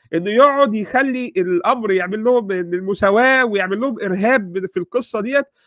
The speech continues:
فالولاد يخافوا إن هم ما يتكلموش، فالولاد يقعدوا يتكلموا ويعملوا مساواة بينهم وبين البنات. وقد يكون للإصرار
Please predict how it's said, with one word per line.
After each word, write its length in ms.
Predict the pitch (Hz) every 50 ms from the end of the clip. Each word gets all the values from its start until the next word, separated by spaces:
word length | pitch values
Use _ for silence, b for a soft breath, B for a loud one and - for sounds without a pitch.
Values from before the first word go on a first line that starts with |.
| _ _ _
فالولاد 440 | _ 196 196 202 202 196 233 277 254
يخافوا 560 | 262 226 - - 262 294 294 - 311 311 294
إن 120 | 262 208 202
هم 120 | 226 247
ما 160 | 262 269 247
يتكلموش، 720 | 214 202 - - 233 208 190 185 185 208 220 180 139 - -
فالولاد 380 | - 180 175 180 208 254 233
يقعدوا 300 | 240 220 202 247 269 254
يتكلموا 580 | 269 240 214 - - 208 180 185 226 262 277 262
ويعملوا 400 | 247 214 175 180 226 262 269 247
مساواة 360 | 196 185 185 - - 196 226
بينهم 280 | 226 196 185 214 214 196
وبين 200 | 170 165 190 185
البنات. 320 | 170 151 151 131 117 - _ _ _ _ _ _ _ _ _ _ _ _ _ _ _ _ _ _ _ _ _ _ _ _ _ _ _ _ _ _ _ _ _ _ _ _ _ _ _ _ _ _ _ _ _ _ _ _ _ _ _ _ -
وقد 300 | 151 - - 262 269 269
يكون 360 | 262 254 - 302 302 285 277
للإصرار 680 | 254 - - - - 214 220 240 269 311 370 - -